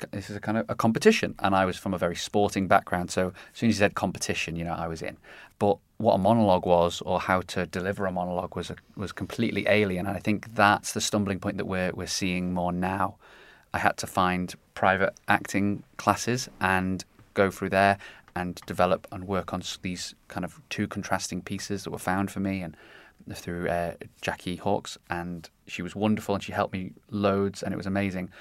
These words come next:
But luckily I was in a situation where I could have afford, I afford those classes and spend time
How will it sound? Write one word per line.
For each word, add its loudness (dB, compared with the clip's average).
But 0
luckily -2
I 2
was -4
in -2
a -10
situation -4
where 0
I 0
could -10
have -6
afford, -8
I -2
afford 2
those 0
classes -6
and -8
spend -6
time -2